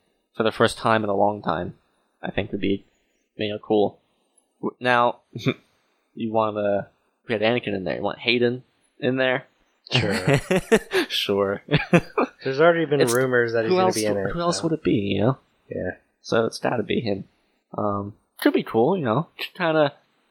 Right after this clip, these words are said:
Speaker 1: he could kinda, you know, uh, redeem himself a little bit.
Speaker 2: Yeah, he could.
Speaker 1: You know? It could be, it could be really cool seeing Anakin talk to Luke and
Speaker 2: Yeah.
Speaker 1: give some nice advice about,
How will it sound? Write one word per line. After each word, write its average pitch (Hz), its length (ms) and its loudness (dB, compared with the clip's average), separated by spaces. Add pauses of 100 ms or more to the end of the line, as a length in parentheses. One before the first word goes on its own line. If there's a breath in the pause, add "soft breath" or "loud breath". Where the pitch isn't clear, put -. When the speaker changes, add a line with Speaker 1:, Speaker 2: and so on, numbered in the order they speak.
(160)
Speaker 1:
he 180 140 -6
could - 180 -6
kinda, 180 480 0
you 220 200 -2
know, 143 340 4
uh, 151 640 2 (600)
redeem 147 360 2
himself 117 400 2
a 104 40 -2
little 98 180 0
bit. - 260 2
Speaker 2:
Yeah, 175 240 4
he 165 80 -16
could. 143 320 4 (280)
Speaker 1:
You 107 120 -6
know? 120 180 2 (680)
It - 140 -2
could 131 140 -2
be, 123 80 2
it 110 160 -4
could 156 100 0
be 120 80 -2
really 165 240 2
cool 76 160 0
seeing 110 280 -4
Anakin 104 460 -2 (440)
talk 104 260 2
to - 80 -6
Luke 98 340 -2
and 104 220 -4 (240)
Speaker 2:
Yeah. 104 220 -4 (240)
Speaker 1:
give 110 160 0
some 104 180 -4
nice 101 220 -2
advice 101 560 -2
about, 98 460 -4